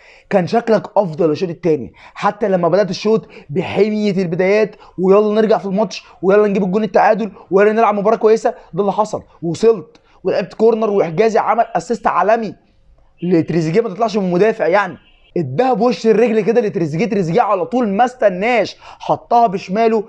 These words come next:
التعادل لمنتخب مصر. وبعد التعادل انا توقعت ان انت خلاص،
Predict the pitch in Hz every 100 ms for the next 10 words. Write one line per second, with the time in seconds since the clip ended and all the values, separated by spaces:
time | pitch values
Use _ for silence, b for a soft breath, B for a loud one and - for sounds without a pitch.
0 | B B 160 208 170 202 170 160 156 170
1 | 151 139 113 - - B B - 185 269
2 | 302 226 233 302 311 277 - b b b
3 | - 269 285 254 196 285 294 254 247 294
4 | 262 190 240 247 - -